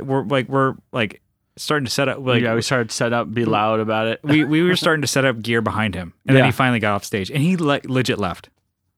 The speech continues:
Speaker 1: I'm like, "He did not stay for anybody." I'm like, "Cool, good."
Speaker 2: Thanks for wasting
Speaker 1: Fucking
Speaker 2: everyone's time.
Speaker 1: riddance.
Speaker 2: No one came to see you.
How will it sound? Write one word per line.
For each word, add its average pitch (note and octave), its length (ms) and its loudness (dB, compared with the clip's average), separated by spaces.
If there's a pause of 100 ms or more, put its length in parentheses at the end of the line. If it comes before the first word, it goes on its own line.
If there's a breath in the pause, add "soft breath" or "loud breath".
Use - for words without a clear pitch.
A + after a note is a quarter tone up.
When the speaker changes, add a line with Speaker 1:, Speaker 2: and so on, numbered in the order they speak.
(100)
Speaker 1:
I'm C3+ 60 -2
like, A2+ 160 -2
"He C3+ 120 -2
did B2+ 100 2
not A2 160 0
stay A2+ 180 0
for A2 120 -2
anybody." F2+ 280 -4
I'm G2+ 80 -8
like, A#2 140 -8 (280 loud breath)
"Cool, F#3+ 320 0 (600 soft breath)
good." E3 280 0
Speaker 2:
Thanks C#3+ 180 0
for C3 80 -2
wasting C3+ 420 2
Speaker 1:
Fucking C3 100 -4
Speaker 2:
everyone's C3+ 420 -2
time. A#2 420 -2
Speaker 1:
riddance. A#2+ 340 2
Speaker 2:
No C3+ 140 2
one F#3+ 180 2
came G#3+ 260 0
to F#3 60 0
see A3 220 0
you. C3 440 2